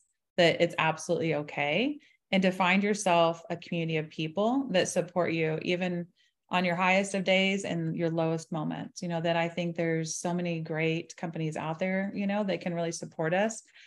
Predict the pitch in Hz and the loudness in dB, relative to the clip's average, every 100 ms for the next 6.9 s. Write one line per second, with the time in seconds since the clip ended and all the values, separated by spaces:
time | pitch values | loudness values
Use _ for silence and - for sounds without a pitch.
0 | _ _ - 185 185 208 220 - 165 160 | _ _ 0 2 2 0 0 0 2 2
1 | 160 170 175 175 175 147 - 170 170 165 | 2 2 4 4 2 -4 0 2 2 2
2 | 180 165 160 175 170 165 160 160 165 - | 2 2 2 0 2 2 2 2 -4 -12
3 | - 175 165 175 185 165 165 160 156 156 | -10 -2 0 0 -2 -2 -2 -2 -2 -4
4 | 165 160 156 - 160 - 156 160 156 151 | -4 -2 -2 -4 -8 -4 -4 -2 -4 -6
5 | 151 160 156 156 151 151 151 147 196 226 | -6 -4 -2 -2 -4 -6 -6 -2 -2 -2
6 | 226 _ _ _ _ - 165 156 | -4 _ _ _ _ 2 4 4